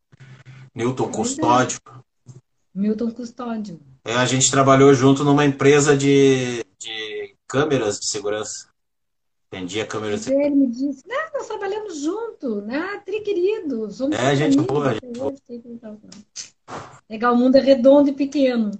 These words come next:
Speaker 1: É, deve ter mais gente que a gente conhece em comum aí.
Speaker 2: Ah, provavelmente.
Speaker 1: Ó, entrou o Rodrigo
Speaker 2: Provavelmente.
Speaker 1: Machado,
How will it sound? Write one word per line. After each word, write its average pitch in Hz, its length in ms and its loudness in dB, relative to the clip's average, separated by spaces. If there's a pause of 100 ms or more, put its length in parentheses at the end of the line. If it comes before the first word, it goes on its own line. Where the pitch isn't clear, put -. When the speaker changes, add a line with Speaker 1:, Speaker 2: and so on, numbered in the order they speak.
Speaker 1:
É, 135 400 4
deve - 200 -2
ter 254 120 2
mais 233 180 4
gente 151 220 0
que 139 40 0
a 127 40 0
gente 120 120 -4
conhece 110 360 -2
em 113 100 -6
comum 98 300 -6
aí. 87 200 -8 (1120)
Speaker 2:
Ah, 494 280 -4 (260)
provavelmente. 254 920 -2
Speaker 1:
Ó, 120 140 2
entrou 131 320 2
o 127 40 4
Rodrigo 131 340 2
Speaker 2:
Provavelmente. 127 280 2
Speaker 1:
Machado, 113 760 0